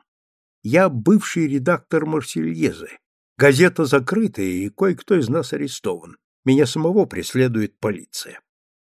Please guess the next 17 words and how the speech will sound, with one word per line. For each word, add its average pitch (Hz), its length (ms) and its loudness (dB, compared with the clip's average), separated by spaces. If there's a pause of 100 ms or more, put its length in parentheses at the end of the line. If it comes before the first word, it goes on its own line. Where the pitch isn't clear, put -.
(1040)
«Можете 107 340 -2
не 101 140 -6
беспокоиться», — 113 720 -4
сказал 101 380 -6
я 98 160 -6
ему. 90 240 -10 (400)
«Здесь 147 360 4
только 240 300 2
художники, 196 760 0 (460)
и 135 80 4
я 196 200 8
вас 226 180 2
представлю 185 680 0
как 147 220 -2
товарища». - 680 -12 (560)
Сказано, 269 540 -2
сделано. - 600 -12